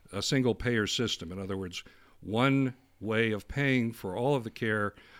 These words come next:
although the care is delivered privately. One thing that drives us crazy is when people say, "Oh, government can't do anything right." Well,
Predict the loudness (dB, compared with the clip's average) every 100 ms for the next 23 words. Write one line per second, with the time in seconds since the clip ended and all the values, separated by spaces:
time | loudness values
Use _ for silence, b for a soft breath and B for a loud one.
0 | B 0 2 0 0 2 0 -2 -4 -2
1 | -4 0 0 0 -2 -8 -10 B B B
2 | 0 2 0 2 2 2 0 -2 2 4
3 | 2 -2 -4 -4 -4 -4 -4 -2 2 2
4 | 2 2 4 4 4 2 2 2 2 0
5 | 2 0 -2 -8 -8 -10 -14 -20 -20 b
6 | b b b b b 6 6 4